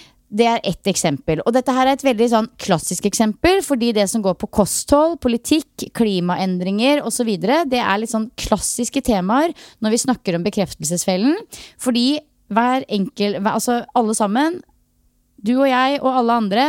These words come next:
vi har et ganske sånn sterkt og ofte ganske personlig, eh, en personlig overbevisning om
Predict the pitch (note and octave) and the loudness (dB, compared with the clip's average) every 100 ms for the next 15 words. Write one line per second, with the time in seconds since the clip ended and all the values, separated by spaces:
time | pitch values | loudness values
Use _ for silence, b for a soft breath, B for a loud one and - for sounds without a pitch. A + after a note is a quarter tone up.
0 | D4+ B3 - G3 F3+ A#3 A#3 G3+ G#3+ A3+ | 0 -2 0 0 0 0 -2 -4 -2 -2
1 | A3+ - B3+ - - A#3+ A3+ - A3 G#3+ | -2 -2 -2 -2 -2 -2 -2 -4 -2 -2
2 | - F3+ A3 - - G3 F3 E3 F3 B3 | -2 -6 -4 -2 -2 -2 -2 -2 2 2
3 | C4+ B B B - B3 G#3+ G#3 G3+ B3 | 2 B B B -6 0 0 0 0 0
4 | A#3 A#3 F#3 G3+ - A3 E3+ D3+ D#3+ D#3 | 0 -2 -2 0 2 2 2 -2 -2 -2
5 | A3+ B3 - G3+ G3 | 0 -2 0 0 2